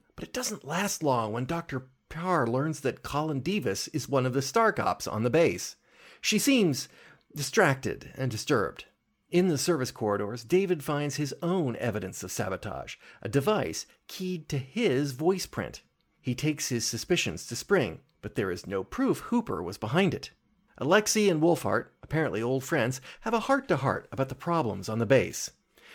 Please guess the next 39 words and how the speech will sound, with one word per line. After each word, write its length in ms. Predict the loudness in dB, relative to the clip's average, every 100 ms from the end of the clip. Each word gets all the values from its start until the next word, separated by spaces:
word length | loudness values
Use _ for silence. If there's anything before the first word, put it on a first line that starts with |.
| -4
They 100 | 2
then 180 | 6 6
take 180 | 6 4
a 220 | 4 4
moon 280 | 4 4 6
buggy 360 | 4 4 2 2
out 200 | 0 0
to 60 |
watch 300 | 0 0 0
the 160 | -2 0
Earth 380 | 0 0 -4 -10
and 120 | -2
drink 220 | 0 2
vodka. 540 | 4 4 4 -2 -6 -12 _ _ _ -4
They 180 | -2 2
open 300 | 2 2 0
up 180 | 0
a 40 | -2
bit 200 | -4 -4
to 100 | -4
one 180 | -2 0
another. 400 | 0 -2 -4 -10 _ _ _ _
The 80 | 0
next 220 | 0 2
day, 400 | 4 4 4 2 -4 -10
Parr 280 | 0 2 4
reveals 360 | 4 2 2 0
to 120 | 0
Alexei 360 | 0 0 0 0
that 100 | 2
Wolfhart 480 | 0 2 0 0
divulged 560 | 0 2 4 4 2 -2
some 260 | 2 4 6
of 60 |
the 100 | 4
things 360 | 2 0 0 2
they'd 240 | 2 2
spoken 360 | 2 2 2 2
about. 380 | 4 2 0